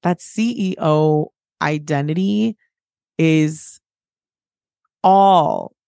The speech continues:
about seeing the long-term vision for your business versus the dopamine hits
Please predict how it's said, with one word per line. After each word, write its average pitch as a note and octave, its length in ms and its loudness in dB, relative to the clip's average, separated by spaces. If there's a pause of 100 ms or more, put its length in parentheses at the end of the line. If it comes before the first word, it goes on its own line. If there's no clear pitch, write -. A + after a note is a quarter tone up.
about D#3 360 0
seeing D#3 360 -4
the D3+ 120 -2
long-term D3 1000 -2
vision C#3+ 380 -2
for D3+ 120 -4
your D3 220 0
business F3 680 -2 (460)
versus D3+ 540 0
the E3 120 0
dopamine C#3+ 600 0
hits C#3+ 540 -6